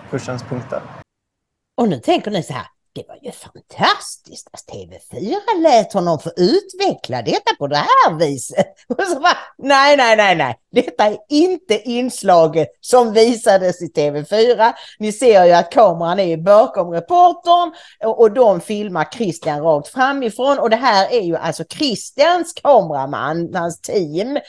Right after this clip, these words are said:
Speaker 2: som filmar hela intervjun. Eh, den de la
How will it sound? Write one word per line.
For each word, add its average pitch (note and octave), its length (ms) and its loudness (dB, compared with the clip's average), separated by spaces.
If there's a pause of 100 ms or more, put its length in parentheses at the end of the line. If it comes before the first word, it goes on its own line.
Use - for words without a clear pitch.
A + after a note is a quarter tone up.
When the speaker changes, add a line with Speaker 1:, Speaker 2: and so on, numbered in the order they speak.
(200)
Speaker 2:
som F#3+ 300 2
filmar G3+ 580 -4
hela A#3+ 360 4
intervjun. E3 480 -4 (300)
Eh, A#3 400 4 (200)
den B3+ 460 -2
de B3+ 200 -2
la G#3+ 120 4